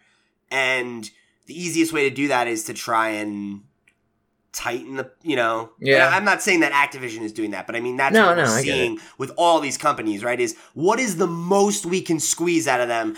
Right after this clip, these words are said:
Speaker 1: before they scream?
Speaker 2: Yeah, it sucks 'cause it's like we, we, or at least most of us, I feel, we understand businesses gotta make money and business practice is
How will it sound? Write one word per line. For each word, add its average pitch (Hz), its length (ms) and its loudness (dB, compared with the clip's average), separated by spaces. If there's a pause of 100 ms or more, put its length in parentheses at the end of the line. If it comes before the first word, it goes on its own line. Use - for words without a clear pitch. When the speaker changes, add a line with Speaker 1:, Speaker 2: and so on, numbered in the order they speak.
Speaker 1:
before 143 320 -2
they 131 120 2
scream? 101 540 -2 (220)
Speaker 2:
Yeah, 143 140 6
it 147 80 6
sucks 190 260 2
'cause 156 200 -2
it's 151 280 0
like 151 200 4 (520)
we, 160 280 2
we, 170 480 -2 (420)
or 147 200 6
at 135 80 4
least 135 160 4
most 143 180 2
of 123 80 0
us, 113 140 4
I 120 100 6
feel, 107 360 2
we 120 200 0
understand 117 640 2
businesses 110 420 0
gotta 101 200 4
make 98 180 0
money 95 320 0
and 90 380 -4
business 101 260 -2
practice 95 380 0
is 92 220 -6